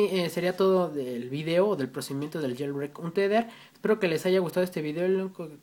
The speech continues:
que te pido es que si te gustó este video me regales un like, una manita arriba. Recuerden suscribirse al canal. En la parte de aquí abajo hay un botón que dice suscribirse y dejar sus comentarios a ver qué tal les pareció este método, este jailbreak. Eh, recuerden que me pueden seguir en las redes sociales.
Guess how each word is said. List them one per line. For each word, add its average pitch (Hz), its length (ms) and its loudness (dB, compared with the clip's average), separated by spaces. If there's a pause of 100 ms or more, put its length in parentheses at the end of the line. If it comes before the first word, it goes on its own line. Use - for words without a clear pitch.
(160)
que 135 120 -8
te - 100 -4
pido 175 260 -2
es 190 60 -2
que 185 100 -2
si 143 80 -6
te - 80 -2
gustó 139 220 0
este 190 120 -4
video 147 200 0
me 170 100 -2
regales 151 320 0
un 170 140 -2
like, 175 260 2
una 175 100 0
manita 147 300 -4
arriba. 170 240 -2
Recuerden 170 300 -4
suscribirse 156 420 -8
al 156 80 -4
canal. 151 320 -4 (500)
En 165 40 -8
la 156 120 -2
parte 190 200 0
de 180 60 0
aquí 185 100 -2
abajo 175 260 -2
hay 185 80 2
un 180 60 0
botón 170 260 -4
que 180 80 -12
dice 175 140 -10
suscribirse 226 460 -2
y - 20 4
dejar 196 240 0
sus 196 140 -10
comentarios 170 460 -2
a 165 60 -4
ver 165 100 -4
qué 180 80 -14
tal 180 160 -4
les 180 120 -4
pareció 135 340 -4
este 156 240 -6
método, 147 380 -2
este 147 260 -6
jailbreak. 147 420 -4 (540)
Eh, 147 400 -2
recuerden 214 320 4
que 214 80 2
me 156 240 2
pueden 180 580 2 (360)
seguir 156 240 0
en 175 120 -2
las 143 120 2
redes 160 180 0
sociales. 214 560 0